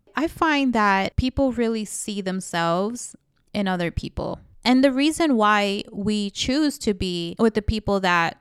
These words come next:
we hang around with and the people that we choose in our circle is because they remind us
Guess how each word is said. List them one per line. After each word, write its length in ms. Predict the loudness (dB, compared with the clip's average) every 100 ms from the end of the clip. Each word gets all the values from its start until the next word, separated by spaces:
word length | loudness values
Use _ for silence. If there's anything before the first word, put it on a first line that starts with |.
| _
we 220 | -6 -4
hang 280 | -4 -4 -4
around 400 | -2 0 0 0
with 360 | 0 -2 -4 -6
and 300 | -6 -6 -8
the 60 |
people 360 | -8 -10 -6 -6
that 180 | -4 -8
we 80 | -10
choose 360 | -4 -2 -2
in 100 | -4
our 120 | -6
circle 500 | -8 -8 -8 -6 -6
is 200 | -6 -8
because 460 | -14 -14 -10 -10 -8
they 160 | -8 -6
remind 560 | -4 -2 -2 -2 -2
us 480 | -4 -4 -6 -12